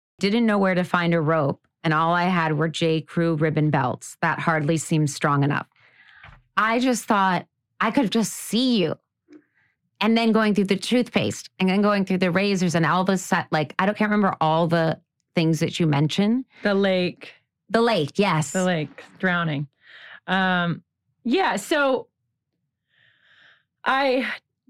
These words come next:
Speaker 2: with that chapter, I was like, "Well, like," 'cause it's a dark chapter,
Speaker 1: It
Speaker 2: 'cause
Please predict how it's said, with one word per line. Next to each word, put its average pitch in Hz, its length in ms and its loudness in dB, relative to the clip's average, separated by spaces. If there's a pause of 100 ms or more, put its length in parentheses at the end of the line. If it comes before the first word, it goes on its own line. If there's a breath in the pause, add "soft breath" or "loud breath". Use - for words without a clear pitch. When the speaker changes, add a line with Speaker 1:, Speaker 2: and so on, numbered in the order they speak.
(460)
Speaker 2:
with 196 240 0
that 214 240 0
chapter, 180 340 0
I 170 40 2
was 170 120 -2
like, 190 120 -6
"Well, 320 300 0
like," 226 200 0
'cause 254 180 0
it's 311 220 -2
a 269 100 0
dark 202 420 0
chapter, 185 340 0
Speaker 1:
It 480 100 2
Speaker 2:
'cause 269 80 2